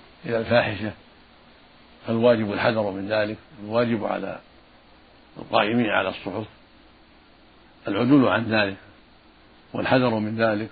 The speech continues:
والقائم، والواجب على المسؤول عن الإعلام أيضا منعهم من ذلك منعا باتا ولو بالعقوبة، تنفيذا لحكم الله عز وجل، لأن هذا منكر والواجب منعه،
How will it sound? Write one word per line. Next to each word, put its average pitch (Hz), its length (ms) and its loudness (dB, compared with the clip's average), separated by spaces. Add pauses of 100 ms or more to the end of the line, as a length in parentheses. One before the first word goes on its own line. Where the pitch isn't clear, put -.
(120)
والقائم، 120 440 -2
والواجب 113 440 0
على 104 340 -6 (760)
المسؤول 113 380 -2
عن 110 140 0
الإعلام 110 400 2
أيضا 110 360 0 (420)
منعهم 123 380 4
من 98 100 -2
ذلك 101 340 -2
منعا 104 200 -2
باتا 104 420 2
ولو 151 240 0
بالعقوبة، 120 540 -2 (1500)
تنفيذا 120 520 4 (180)
لحكم 107 340 -4
الله 110 320 2
عز 98 220 -6
وجل، 107 400 -6 (340)
لأن 101 200 -6
هذا 110 380 -2 (120)
منكر 156 360 -2 (960)
والواجب 117 360 4
منعه، 135 340 8